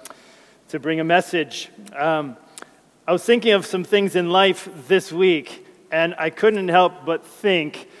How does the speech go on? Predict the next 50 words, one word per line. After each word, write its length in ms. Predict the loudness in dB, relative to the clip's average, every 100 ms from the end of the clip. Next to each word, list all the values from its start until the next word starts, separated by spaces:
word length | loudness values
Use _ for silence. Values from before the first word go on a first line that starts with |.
| -20 _ -4
uh, 160 | -2
there's 200 | 2 2
the 80 | 4
old 140 | 4 4
saying, 280 | 0 0
you 60 | 2
know, 160 | 0 0
in 200 | -2 -4
a, 40 |
you're 220 | 0 4
either 220 | 4 4
in 240 | 2 0 2
the 80 | 4
middle 300 | 6 8 6
of 100 | 0
a 40 |
crisis, 760 | 2 2 2 0 -4 -6 -12 -18 -20 _ _ _ -6
you're 100 | -2
about 280 | 6 8 8
to 100 | 4
go 180 | 4 4
into 460 | 2 0 2 2
a 60 | 2
crisis, 580 | 2 0 0 -2 -4 -2
or 180 | -2
you're 160 | 0 0
just 260 | 0 -2 2
coming 380 | 2 2 0 0
out 240 | 8 10 10
of 120 | 6
a 80 | -2
crisis, 500 | -2 -2 -2 -6 -6
but 140 | -4
it 120 | -4
seems 300 | -4 -4 -2
that 220 | 2 2 4
life 320 | 6 6 6
itself 840 | -2 2 6 8 8 4 -14 -20 -20 -16 -2
is 240 | 2 2
somewhat 600 | 4 4 6 6 4 2
defined 720 | 0 2 4 6 4 2 0
by 180 | 2 2
the 100 | 0
challenges 840 | -2 2 4 4 2 -2 -2 -6 -14 -20 -8
that 260 | -2 -2
we 100 | -2
face. 440 | -8 -2 0 2 0
Sometimes, 580 | 2 2 4 2 2 -2
in 80 |
fact, 420 | -4 2 4 2